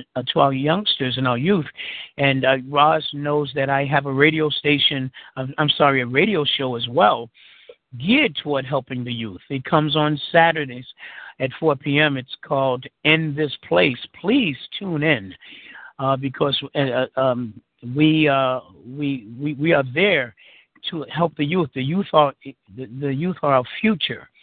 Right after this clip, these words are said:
And, uh, this, uh, uh, this, this, this coming Saturday, we're starting a, a new series, and it is about the spirit of giving. Um, it is about the reason for the season, the real reason, which is our Lord Jesus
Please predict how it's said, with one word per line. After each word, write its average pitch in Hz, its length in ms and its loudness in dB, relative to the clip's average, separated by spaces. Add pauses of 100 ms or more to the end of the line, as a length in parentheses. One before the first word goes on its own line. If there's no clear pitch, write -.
(920)
And, 147 380 4
uh, 135 340 4 (100)
this, 180 180 -4 (300)
uh, 135 60 -2
uh, 127 260 -4 (100)
this, 151 240 -2
this, 147 260 0
this 147 200 -2 (100)
coming 214 340 0
Saturday, 131 360 0
we're 131 140 -6
starting 147 500 0
a, 127 220 0
a 131 80 0
new 165 180 0
series, 131 440 2 (340)
and 147 160 4
it 170 200 2
is 196 220 2
about 190 360 -4 (100)
the 151 100 -8 (100)
spirit 202 440 0
of 151 180 -8
giving. 165 420 -2 (680)
Um, 147 200 0
it 170 120 2
is 180 200 0
about 170 400 2 (260)
the 147 80 0
reason 156 640 -2
for 160 100 0
the 147 120 -8 (160)
season, 170 340 -2
the 190 180 -4
real 277 280 -2
reason, 131 340 0
which 156 180 -4
is 196 120 -2
our 214 100 4
Lord 208 320 2
Jesus 160 340 -4